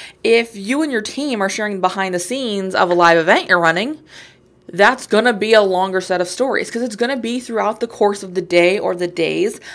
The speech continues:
that you run that event. That makes sense. However, if I want to kind of give you guys a quick tip about something I'm doing,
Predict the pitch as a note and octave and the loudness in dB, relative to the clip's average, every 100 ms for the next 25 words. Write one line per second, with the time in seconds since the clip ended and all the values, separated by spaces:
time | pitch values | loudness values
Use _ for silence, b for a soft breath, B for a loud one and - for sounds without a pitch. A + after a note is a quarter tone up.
0 | - A#3+ B3+ C#4+ G#3+ A3 C4 B3+ C#4+ C#4+ | -6 -2 0 -2 0 0 0 -2 0 0
1 | F#4 C4+ - B B B B G3 G3 A#3 | -4 -6 -12 B B B B 0 4 4
2 | F#3+ G3 - - F3+ - - - - b | 2 -2 -2 -4 -2 -2 -4 -12 -12 b
3 | b b b _ _ B B B - G#3 | b b b _ _ B B B 0 4
4 | A3 A3 A3 G3 G3 G3 F#3+ - - B | 6 6 4 6 6 6 4 -4 -20 B
5 | B _ G#3 A3 A#3+ A#3+ - G#3 A3 G#3+ | B _ -2 -2 -2 -6 -8 -10 -8 -6
6 | G#3 G#3 G#3+ G3+ F#3 G3 G3+ G3+ F#3 F#3 | -6 -6 -6 -6 -4 -4 2 2 2 0
7 | F#3+ F3+ - B3+ A#3 A3+ G3+ F3+ F3 E3+ | -2 -2 -4 -2 -2 0 0 2 4 2
8 | E3+ G3 F3+ E3 E3 G3+ A#3 A3 G#3+ G#3 | -2 -8 -8 -4 -4 -4 -2 -2 -2 -6